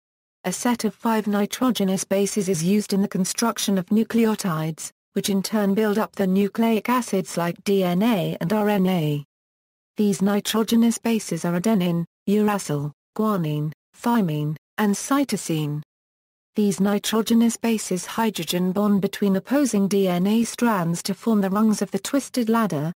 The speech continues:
or double helix of D N A or a biological catalyst that is found in the nucleotides. Adenine is always paired with thymine, and guanine is always paired with cytosine.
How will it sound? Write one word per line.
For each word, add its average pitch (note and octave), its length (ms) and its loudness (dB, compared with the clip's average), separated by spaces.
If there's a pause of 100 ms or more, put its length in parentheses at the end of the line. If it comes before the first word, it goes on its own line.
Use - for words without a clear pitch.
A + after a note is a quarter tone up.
(180)
or A3 160 2
double G#3 300 0
helix A3 500 2
of D#3+ 120 -4
D G3 200 2
N F3 180 2
A G#3+ 160 4
or A3 240 4
a F3+ 60 0
biological G3 640 0
catalyst G3+ 640 -2
that G3 180 0
is G3 120 -2
found G#3 380 0
in F#3+ 120 2
the G3 60 2
nucleotides. G3+ 1040 0 (720)
Adenine G3+ 380 4
is F#3 140 -2
always A#3 400 2
paired B3 340 0
with F3+ 220 -4
thymine, D#3 540 0 (240)
and F3 140 -2
guanine G#3 460 2
is F#3+ 140 -2
always A#3 400 0
paired G3+ 400 -2
with G3 120 -4
cytosine. D#3+ 840 -2